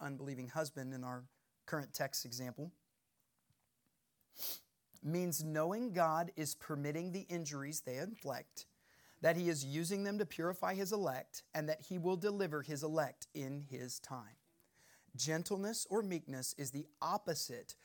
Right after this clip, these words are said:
to self-assertiveness and self-interest. It stems from trust in God's goodness and control over the situation.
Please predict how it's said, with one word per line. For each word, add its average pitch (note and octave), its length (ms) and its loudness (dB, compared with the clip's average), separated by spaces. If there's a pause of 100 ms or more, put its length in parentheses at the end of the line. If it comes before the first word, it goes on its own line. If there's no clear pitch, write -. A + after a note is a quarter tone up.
(180)
to D#3+ 140 -2
self-assertiveness E3+ 1300 2 (420)
and F3+ 560 0
self-interest. - 960 4 (760)
It E3+ 160 2
stems F#3+ 420 4
from C#3+ 220 -2
trust - 440 4
in C#3 180 -2
God's C#3+ 340 2
goodness C#3+ 640 -4
and D3 160 -4
control D#3 640 0
over D#3 200 2
the D3+ 100 -2
situation. D3+ 680 -4